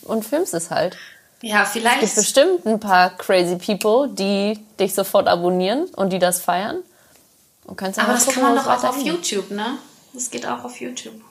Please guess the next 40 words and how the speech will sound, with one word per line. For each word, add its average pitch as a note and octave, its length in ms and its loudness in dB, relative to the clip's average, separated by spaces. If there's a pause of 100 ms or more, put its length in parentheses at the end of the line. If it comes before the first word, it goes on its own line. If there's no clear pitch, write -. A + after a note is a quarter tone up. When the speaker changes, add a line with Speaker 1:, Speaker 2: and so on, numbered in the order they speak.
(520)
Speaker 1:
Ja, G3 480 0 (340)
aber G3+ 280 4
ich F#3+ 80 -4
weiß G#3 200 2
nicht, A#3+ 140 2
ob A#3 100 -4
das A#3+ 200 -2
so G#3+ 300 2 (520)
effizient A3 640 -2
ist, E3+ 320 -2
effektiv. F#3+ 500 -4
Speaker 2:
Also B3 140 -2
hab C4 180 0
Speaker 1:
Weil F3+ 80 4
Speaker 2:
ich F3 60 4
Speaker 1:
bei F#3 100 4
Speaker 2:
aber F#3 140 -2
Speaker 1:
Twitch C4+ 180 6
Speaker 2:
schon. C#4 100 -2
Speaker 1:
läuft B3 180 2
das B3+ 80 0
doch B3 100 -2
über A#3 160 0
das A3 140 -4
Subscription-Modell C4+ 880 -2
und C4+ 100 -6
so C4 80 -4
weiter, C4 240 -4
Speaker 2:
Okay. B3+ 280 -8
Speaker 1:
no? C4+ 200 -10 (460)
Speaker 2:
Ah. B3 320 -2 (400)
Speaker 1:
Kann C#4 200 -2
ich E4 180 -4
dir C4 100 0 (180)
Speaker 2:
Ah. G#3 180 0
Speaker 1:
sehr C4 300 0
heftig C#4 500 -4 (300)
meine, A#3 580 -2
ähm, G#3+ 420 -2 (240)
pe-, E4 100 0